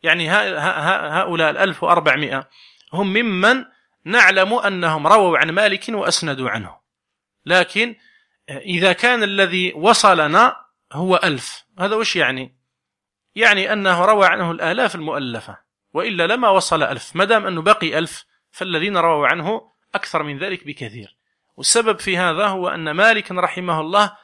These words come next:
انتصب كما ذكرنا للرواية قديما، يعني جلس للناس وهو دون العشرين، ثم عاش بعد ذلك وهو يحدث أكثر من ستين سنة، ف-، فحدث عن رسول الله صلى الله عليه وسلم أكثر من ستين سنة،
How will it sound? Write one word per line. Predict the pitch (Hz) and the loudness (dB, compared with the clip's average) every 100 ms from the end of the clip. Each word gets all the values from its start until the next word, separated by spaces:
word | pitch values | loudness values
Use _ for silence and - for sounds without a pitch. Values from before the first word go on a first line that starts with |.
| _ _ _ | _ _ _
انتصب | 160 233 220 185 143 131 | -2 0 4 2 2 -2
كما | - 196 196 165 | -4 -4 0 0
ذكرنا | 170 190 202 | 0 -4 -2
للرواية | 190 175 156 160 190 202 160 | -2 -2 -4 -4 -2 -4 -4
قديما، | 151 139 147 101 82 _ _ _ - | -6 -4 -4 -4 -8 _ _ _ -10
يعني | 131 139 | -8 -4
جلس | 139 208 185 - | 0 2 2 -2
للناس | 175 165 220 240 - - _ _ - | -4 0 2 2 -2 -10 _ _ -10
وهو | 156 | -6
دون | 165 202 180 | -2 0 0
العشرين، | 131 135 127 104 - _ _ _ _ _ _ | -2 -4 -6 -10 -14 _ _ _ _ _ _
ثم | - 220 226 180 | -6 -4 -2 0
عاش | 160 143 131 233 240 - | 2 4 6 6 6 2
بعد | 170 180 165 | 4 4 4
ذلك | 160 185 156 143 | 2 2 0 -4
وهو | 156 170 | -4 -2
يحدث | 151 214 202 151 165 160 233 277 - _ - | 0 0 -2 -2 -4 0 -2 -2 -8 _ 0
أكثر | 226 - 190 | 0 2 -2
من | 185 | -2
ستين | 165 170 - 185 | -6 -6 -6 -4
سنة، | 143 156 120 - _ _ _ _ _ _ _ | -2 -4 -6 -12 _ _ _ _ _ _ _
ف-، | 147 | -8
فحدث | - - - 240 190 165 156 | -8 -6 0 0 0 -4 0
عن | 143 180 | 2 4
رسول | 180 - 208 | 2 -2 -4
الله | 180 190 170 | -2 0 -2
صلى | 160 180 | -2 -6
الله | 175 180 165 | 0 2 2
عليه | 151 180 | 0 -2
وسلم | - 220 202 | -4 -2 0
أكثر | 196 - 185 | 0 0 -4
من | 170 | -2
ستين | 151 156 165 139 | -6 -6 -8 -6
سنة، | 135 113 | -4 -6